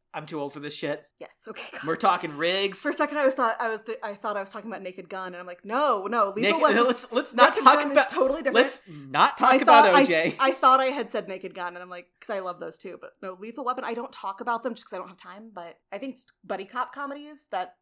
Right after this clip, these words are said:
Speaker 2: feature actors who are different from each other in some way, uh, ethnicity or ability or sexuality, whatever,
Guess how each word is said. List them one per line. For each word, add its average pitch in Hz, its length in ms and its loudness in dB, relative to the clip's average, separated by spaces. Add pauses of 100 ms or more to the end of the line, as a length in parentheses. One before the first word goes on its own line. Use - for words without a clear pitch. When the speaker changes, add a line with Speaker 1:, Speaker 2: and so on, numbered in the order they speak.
Speaker 2:
feature 202 500 -16 (140)
actors 185 340 -12
who 220 80 -12
are 202 80 -8
different 254 300 -8
from 226 100 -10
each 220 80 -8
other 214 180 -6
in 262 300 -8
some 494 260 -8
way, 214 220 -8 (240)
uh, 190 300 -6 (200)
ethnicity 185 500 -16
or 180 640 -16 (160)
ability 185 540 -14
or 185 840 -14 (180)
sexuality, 185 440 -12
whatever, 208 500 -8